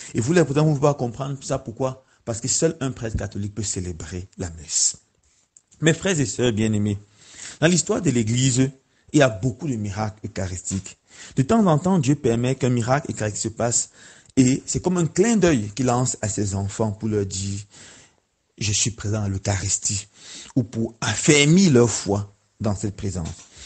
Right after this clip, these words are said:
Aujourd'hui, j'aimerais parler de l'un de ces miracles, l'un des miracles eucharistiques les plus célèbres, c'est le miracle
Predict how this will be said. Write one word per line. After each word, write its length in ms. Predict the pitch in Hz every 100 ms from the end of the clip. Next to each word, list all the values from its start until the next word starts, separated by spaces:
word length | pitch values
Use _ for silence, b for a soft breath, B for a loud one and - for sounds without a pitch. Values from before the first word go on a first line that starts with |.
| B B
Aujourd'hui, 260 | 160 180 202
j'aimerais 320 | 143 135 151
parler 460 | 123 120 127 135 -
de 120 | 117
l'un 160 | 127
de 80 | 120
ces 140 | 104 120
miracles, 440 | 107 104 113 131
l'un 80 | 143
des 180 | 117 107
miracles 480 | 113 110 127 131 -
eucharistiques 540 | 117 98 101 95 104 - B B B B B B B
les 60 | 104
plus 180 | 151
célèbres, 640 | - 139 139 156 120 98 98 - _
c'est 140 | - 113
le 120 | 110
miracle 580 | 107 101 113 113 113